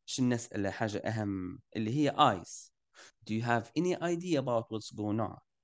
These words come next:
What is your expectations about the results? Do you have any specific concern about your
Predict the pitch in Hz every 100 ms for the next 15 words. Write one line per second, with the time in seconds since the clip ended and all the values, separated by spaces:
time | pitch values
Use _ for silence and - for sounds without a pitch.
0 | _ _ _ _ - - 139 196 202 185
1 | 180 175 170 - 147 - 180 165 107 95
2 | 90 101 101 95 92 104 95 - - -
3 | 113 127 131 139 123 - 165 160 - 135
4 | 156 151 - 147 143 165 151 110 98 101
5 | 98 101